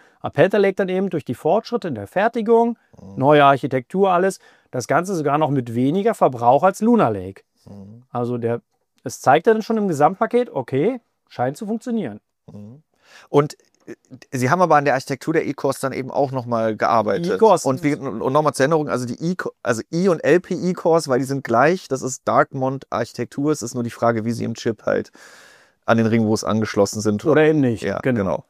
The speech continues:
Speaker 1: Richtig, die K-, die Kerne sind die gleichen. Darkmont heißt die neue Architektur und das ist wieder ein richtiger großer Schritt nach vorne.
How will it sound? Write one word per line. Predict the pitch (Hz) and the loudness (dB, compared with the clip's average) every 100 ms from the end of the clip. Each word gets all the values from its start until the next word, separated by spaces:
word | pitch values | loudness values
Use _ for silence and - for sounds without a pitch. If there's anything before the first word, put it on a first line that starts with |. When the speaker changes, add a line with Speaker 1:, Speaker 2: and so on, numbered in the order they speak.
| _ | _
Speaker 1:
Richtig, | 143 139 120 | -4 -2 -2
die | 135 123 | -2 -4
K-, | - 190 - | -4 -10 -8
die | - | -10
Kerne | 120 151 208 233 | -4 0 0 0
sind | 165 247 208 | -2 -4 -4
die | |
gleichen. | 120 123 160 214 247 233 | -2 0 0 0 -4 -2
Darkmont | - 147 185 214 202 | 2 2 2 -2 -6
heißt | 180 165 | -6 -6
die | |
neue | 165 165 | -6 -4
Architektur | 156 139 143 - 233 269 | -6 -6 -6 -4 -4 -2
und | 151 | -2
das | 147 | -4
ist | 147 - | -4 -2
wieder | 147 139 | 2 2
ein | 131 117 | 0 -4
richtiger | 104 202 - 254 202 202 196 233 _ _ _ | -2 -4 -4 -4 -2 0 -2 -6 _ _ _
großer | - 151 190 208 | -8 -6 -4 -6
Schritt | - 185 | -6 -10
nach | 175 131 | -4 -6
vorne. | - 151 214 262 | -2 0 2 0